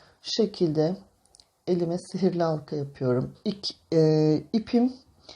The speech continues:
Nako pırlanta tığım yabalı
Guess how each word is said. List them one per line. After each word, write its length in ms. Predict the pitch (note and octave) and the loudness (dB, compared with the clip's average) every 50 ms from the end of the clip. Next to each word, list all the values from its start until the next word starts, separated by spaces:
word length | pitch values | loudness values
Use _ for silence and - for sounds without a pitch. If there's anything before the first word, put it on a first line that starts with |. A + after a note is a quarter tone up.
| - _ _ _ _ _ - | -20 _ _ _ _ _ -6
Nako 240 | G#3+ G#3+ - A#3 A3+ | -4 0 0 0 2
pırlanta 600 | - A#3 A3+ A3+ A3+ A3 A3 A3 - A#3 A3+ - | 4 4 4 4 4 2 2 2 0 -2 -2 0
tığım 380 | - A3+ A3 G#3+ G#3+ A3+ A3+ - - _ - - - - _ _ - | 4 6 8 8 8 6 4 -2 -12 _ -20 -20 -20 -20 _ _ -2
yabalı 540 | G#3+ G#3+ G3+ F3+ F3+ F3 E3 F3+ G3 - | 0 2 4 6 6 6 6 6 2 0